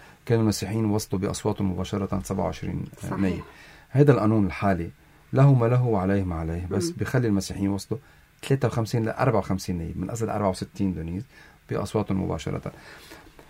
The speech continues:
Speaker 1: قبل ما نوصل للألغاء الطائفية السياسية ويصير ننتخب بطريقة مختلفة اليوم،
Speaker 2: مم.
Speaker 1: بدنا ناخد بعين الاعتبار اليوم تكوين هذا البلد. تكوين هذا البلد اليوم هيك، فبكتير واقعية وبراغماتية وعن،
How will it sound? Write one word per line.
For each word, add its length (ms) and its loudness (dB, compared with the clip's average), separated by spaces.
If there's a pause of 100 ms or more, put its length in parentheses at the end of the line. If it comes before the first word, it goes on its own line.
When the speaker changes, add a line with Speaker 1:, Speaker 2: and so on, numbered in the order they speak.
(320)
Speaker 1:
قبل 140 10
ما 100 12
نوصل 280 8
للألغاء 280 -2
الطائفية 380 -8
السياسية 480 -8
ويصير 440 -2 (160)
ننتخب 360 0
بطريقة 340 0
مختلفة 440 -6
اليوم، 200 0
Speaker 2:
مم. 40 2
Speaker 1:
بدنا 140 2
ناخد 240 6
بعين 200 2
الاعتبار 480 2
اليوم 300 0 (180)
تكوين 400 8
هذا 140 0
البلد. 280 -6 (140)
تكوين 220 6
هذا 140 6
البلد 300 4
اليوم 220 4 (260)
هيك، 380 4 (360)
فبكتير 540 6
واقعية 500 6
وبراغماتية 800 4
وعن، 280 4